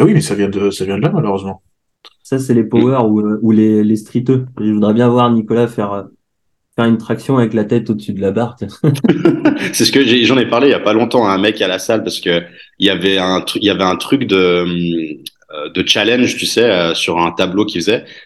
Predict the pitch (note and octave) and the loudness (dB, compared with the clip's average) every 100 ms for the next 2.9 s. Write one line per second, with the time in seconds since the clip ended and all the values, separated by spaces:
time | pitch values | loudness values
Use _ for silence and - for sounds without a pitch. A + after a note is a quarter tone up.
0 | - - - F#2 F2+ A2+ A2+ A2 G#2+ B2+ | -12 -4 0 0 0 0 0 4 2 2
1 | - - - F#2+ F2 E2+ E2+ - F2 - | -4 -6 -2 0 0 -4 -6 -10 -10 -4
2 | F2 F2 - G2+ G#2 G2+ E2 D#2 D#2 | -2 -2 0 2 4 2 2 -2 -4